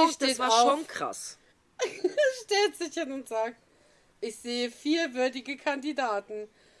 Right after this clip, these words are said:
Speaker 2: Dann hat der Matthias noch gesagt, "fünf."
Speaker 1: Stimmt, ja. Der hat ihn dann noch versucht,
Speaker 2: Ja.
Speaker 1: so ein bisschen, äh, äh,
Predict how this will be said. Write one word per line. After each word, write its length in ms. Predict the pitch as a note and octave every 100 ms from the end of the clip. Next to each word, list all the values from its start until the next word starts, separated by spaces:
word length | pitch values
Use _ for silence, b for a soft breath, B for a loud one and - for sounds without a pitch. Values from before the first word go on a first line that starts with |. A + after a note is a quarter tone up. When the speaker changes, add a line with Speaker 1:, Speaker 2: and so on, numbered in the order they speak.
| b
Speaker 2:
Dann 140 | A#3+ C#4
hat 120 | D4
der 100 | D4
Matthias 480 | C#4 A#3+ - D4+ D4+
noch 200 | C4 -
gesagt, 340 | A#3 A#3+ B3
"fünf." 280 | - G#3+ F#3+ _ _ _ _ _ _ _ _ _ _ - C#3
Speaker 1:
Stimmt, 420 | G#4+ G#3 C#3+ -
ja. 180 | B2+ C#3
Der 100 | E3
hat 140 | F3+
ihn 120 | F#3+
dann 140 | F3 F3+
noch 160 | E3+
versucht, 300 | - F#3 -
Speaker 2:
Ja. 180 | D4 C4
Speaker 1:
so 100 | A3
ein 100 | F3+
bisschen, 640 | - G#3 - - F#3+ F#3 F#3
äh, 800 | D3 E3+ E3 E3+ F3 F3 F3
äh, 40 | E3+